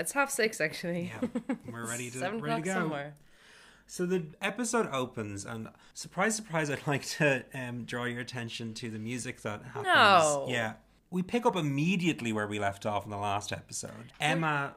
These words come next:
Speaker 2: has been announced as the person replacing Christine while she's on maternity leave, I guess.
Speaker 1: Mat leave. Matthew
Speaker 2: Um,
Speaker 1: leave, yeah.
Speaker 2: the music says, "Time's up, time's up." That's all I heard. Just,
Speaker 1: Mm-hmm.
Speaker 2: "Time's up, time's up." Time's up for who?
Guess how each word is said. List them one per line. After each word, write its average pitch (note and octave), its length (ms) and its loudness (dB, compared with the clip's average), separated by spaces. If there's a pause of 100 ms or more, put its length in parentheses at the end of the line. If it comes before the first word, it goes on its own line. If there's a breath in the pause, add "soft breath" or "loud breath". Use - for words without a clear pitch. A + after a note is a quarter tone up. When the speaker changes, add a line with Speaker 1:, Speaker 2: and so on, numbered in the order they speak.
Speaker 2:
has A#2+ 260 -6
been B2 100 -6
announced A#2 380 -6
as G#2+ 260 -6
the G2+ 140 -12
person A2+ 360 -4
replacing G#2+ 720 -8 (280)
Christine A2 560 -8
while G2+ 140 -8
she's G#2 280 -10
on G2+ 340 -10 (160)
maternity A2 540 -10
leave, B2+ 380 -10
I - 80 -6
guess. B2 160 -4
Speaker 1:
Mat E3 300 0
leave. F3 480 -6
Matthew F3+ 400 -4
Speaker 2:
Um, F3 60 -4
Speaker 1:
leave, E3 340 -6
yeah. F#3 320 -4
Speaker 2:
the A#2+ 140 -4
music B2 500 -4
says, A2+ 360 -4
"Time's D#3+ 360 2
up, D3+ 160 0
time's C3 340 -2
up." G2+ 160 0
That's A#2+ 160 -6
all B2 160 -4
I B2 80 0
heard. A2 360 0
Just, - 200 -10
Speaker 1:
Mm-hmm. D#3 100 -4
Speaker 2:
"Time's A2+ 200 -4
up, A2 100 -8
time's G#2+ 260 -8
up." B2+ 300 -4 (300 soft breath)
Time's B2 220 -6
up C#3 100 -12
for A2 120 -4
who? D3+ 420 0